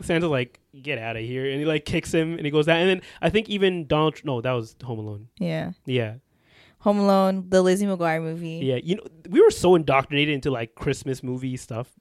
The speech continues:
Speaker 1: back in the
Speaker 2: Yeah,
Speaker 1: day.
Speaker 2: we really were. I, I, my whole, my <laughs>
Speaker 1: Our whole childhood is, like,
Speaker 2: I was
Speaker 1: yeah,
Speaker 2: really
Speaker 1: man.
Speaker 2: out here singing Christmas
Speaker 1: Yeah,
Speaker 2: carols with
Speaker 1: man.
Speaker 2: the choir.
Speaker 1: Remember how they used to, did you, did they do this to you guys where they would get the, <laughs> remember the weird projectors? Not projectors, but, like,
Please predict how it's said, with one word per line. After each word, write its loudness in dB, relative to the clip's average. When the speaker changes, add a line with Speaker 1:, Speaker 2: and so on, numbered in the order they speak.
Speaker 1:
back -6
in -4
the -2
Speaker 2:
Yeah, 2
Speaker 1:
day. -4
Speaker 2:
we -4
really -2
were. -6
I, 6
I, 10
my 4
whole, -2
my -8
<laughs> -14
Speaker 1:
Our 0
whole 2
childhood 4
is, -4
like, -4
Speaker 2:
I 10
was 6
Speaker 1:
yeah, 0
Speaker 2:
really 2
Speaker 1:
man. 4
Speaker 2:
out 8
here 6
singing -2
Christmas 4
Speaker 1:
Yeah, 6
Speaker 2:
carols 12
with 6
Speaker 1:
man. 2
Speaker 2:
the 8
choir. 10
Speaker 1:
Remember 6
how 4
they 2
used -2
to, -6
did -6
you, 0
did -8
they -2
do -2
this -4
to -4
you -4
guys 0
where -2
they 0
would 0
get 4
the, 4
<laughs> -20
remember 2
the 2
weird -2
projectors? -4
Not -2
projectors, -4
but, -2
like, -2